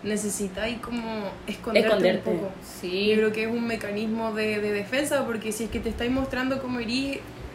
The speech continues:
Speaker 1: la gente te está pasando a llevar, ¿cachai? No es tu culpa, es culpa del entorno, pero al final lo que quería es desexualizarte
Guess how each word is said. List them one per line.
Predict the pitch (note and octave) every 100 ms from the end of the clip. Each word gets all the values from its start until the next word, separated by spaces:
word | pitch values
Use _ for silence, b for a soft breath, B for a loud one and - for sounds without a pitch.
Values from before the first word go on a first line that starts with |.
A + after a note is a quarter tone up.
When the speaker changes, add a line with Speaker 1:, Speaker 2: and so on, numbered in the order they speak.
| - -
Speaker 1:
la | A3
gente | A3 B3 B3
te |
está | A#3+ - C4+
pasando | B3+ B3+ C4
a |
llevar, | C4 G#3 B3 E4+
¿cachai? | G#3+ G#3 G#3+
No | A3+
es | E4
tu | E4 A3+
culpa, | G#3+ F4 - F3+ G3
es | G3+
culpa | A#3+ A#3+ B3+
del | A3+
entorno, | G#3 A#3 C#4 A3 A3 - - B B -
pero | A3
al | A3
final | A3 A3+
lo | B3+
que | B3+
quería | A3+ B3
es | D4
desexualizarte | G#3 D4+ D#4 - D4+ D#4 F4 - -